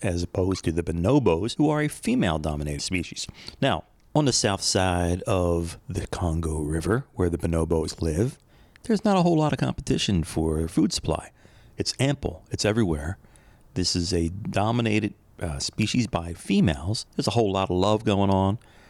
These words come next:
They're kind to the children, kind to the women, kind to the males. It's very, it's like an idealistic society. Whereas, if you head north above the Congo River,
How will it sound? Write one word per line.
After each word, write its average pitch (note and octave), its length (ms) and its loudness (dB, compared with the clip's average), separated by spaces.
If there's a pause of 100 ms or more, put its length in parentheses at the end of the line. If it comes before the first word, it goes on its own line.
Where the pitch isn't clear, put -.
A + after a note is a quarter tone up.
(160)
They're D#2+ 160 -2
kind F2 400 0
to E2+ 80 0
the - 100 -4
children, A2 460 2
kind E2 300 0
to - 80 -6
the E2 80 0
women, G2+ 320 4
kind D#2+ 280 -2
to - 80 -4
the D2 80 -4
males. G2+ 540 0
It's A2+ 80 -10
very, C#3 400 2
it's B2 140 -2
like F#2+ 120 0
an F#2+ 140 -2
idealistic F#2+ 640 -2
society. E2+ 640 -2
Whereas, E2+ 680 -2 (560)
if E2+ 160 -2
you F2 100 2
head F2+ 260 0
north A#2+ 440 2 (240)
above B2 500 0
the - 80 2
Congo E2 400 0
River, E2 460 -2